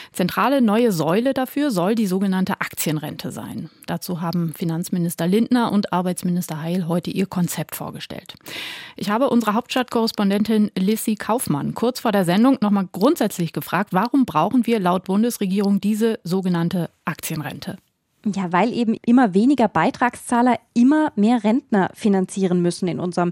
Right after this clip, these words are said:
Speaker 2: derzeitigen umlagefinanzierten System. Und schon jetzt, weil das nicht funktionieren kann,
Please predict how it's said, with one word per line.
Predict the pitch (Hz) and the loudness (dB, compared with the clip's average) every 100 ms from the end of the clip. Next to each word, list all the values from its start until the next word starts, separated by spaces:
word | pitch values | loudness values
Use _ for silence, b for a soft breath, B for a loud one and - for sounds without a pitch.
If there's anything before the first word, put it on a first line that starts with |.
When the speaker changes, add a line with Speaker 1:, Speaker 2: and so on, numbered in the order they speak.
| B B B | B B B
Speaker 2:
derzeitigen | 190 175 185 165 190 | -2 0 -2 0 -2
umlagefinanzierten | 185 233 233 185 170 - 170 165 - 165 170 | 2 4 6 6 2 0 -2 -4 -4 -6 -4
System. | 160 165 - 160 160 B B | -6 -8 -6 -6 -8 B B
Und | 208 220 | 0 0
schon | 226 202 | 2 0
jetzt, | 180 240 - - | 2 0 -2 -4
weil | 165 180 | 0 0
das | 240 226 | 0 -2
nicht | 226 | -2
funktionieren | - 220 - 214 202 185 | -2 -4 0 0 2 -2
kann, | - 180 | -4 -2